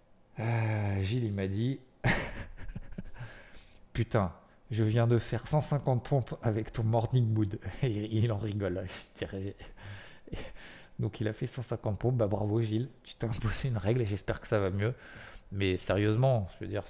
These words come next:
il faut, il faut s'imposer en fait ce genre de choses parce que, euh, quand je vois, il y a deux jours, tout le monde paniquait sur les cryptos, puis finalement on est sur les plus hauts, puis il se passe des trucs bien. C'est un peu dommage, c'est un peu dommage d'être tout le temps, d'être toujours dans, faut se sortir de ce truc-là.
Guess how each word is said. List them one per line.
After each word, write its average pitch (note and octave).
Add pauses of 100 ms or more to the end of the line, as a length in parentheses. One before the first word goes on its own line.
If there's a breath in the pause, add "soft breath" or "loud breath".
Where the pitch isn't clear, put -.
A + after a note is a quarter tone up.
il -
faut, G2
il F2+
faut -
s'imposer G2
en F#2
fait F#2
ce -
genre F2+
de F2+
choses A2
parce -
que, -
euh, E2+ (920 loud breath)
quand G2+
je F#2
vois, G#2 (160)
il G2
y -
a F#2+
deux G#2+
jours, A2
tout -
le G#2
monde G#2
paniquait F#2+
sur G2
les F#2
cryptos, -
puis -
finalement G2
on G2
est F#2
sur F2+
les F#2
plus F2
hauts, G2+
puis -
il F2
se -
passe F#2
des F#2
trucs -
bien. F#2 (440 loud breath)
C'est -
un G#2
peu A#2+
dommage, B2+
c'est -
un F2+
peu F#2
dommage G2
d'être F#2
tout -
le F#2
temps, G2+
d'être F#2
toujours A#2
dans, G#2+
faut G#2
se A2+
sortir -
de F#2+
ce -
truc-là. -